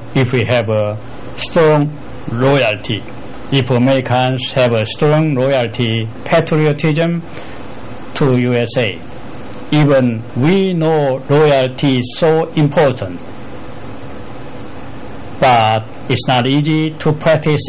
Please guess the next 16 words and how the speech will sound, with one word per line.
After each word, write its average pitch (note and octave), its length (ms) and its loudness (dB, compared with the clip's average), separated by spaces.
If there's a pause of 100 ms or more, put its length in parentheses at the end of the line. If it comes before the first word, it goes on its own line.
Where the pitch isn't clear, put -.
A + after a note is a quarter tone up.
(100)
it. A#2 200 2 (1900)
And D3 380 4
we C#3 140 2
need C#3 200 2
education C#3 800 0
of D3 120 0
loyalty D3+ 1040 0 (280)
for D3+ 160 4
America, C3 540 2 (600)
particularly C3 800 0 (640)
of C3+ 120 4
American D3 580 2
professionals, E3 800 2 (720)
professors, D3+ 760 0 (200)
and C3+ 240 4 (440)
bureaucrats, C#3+ 640 2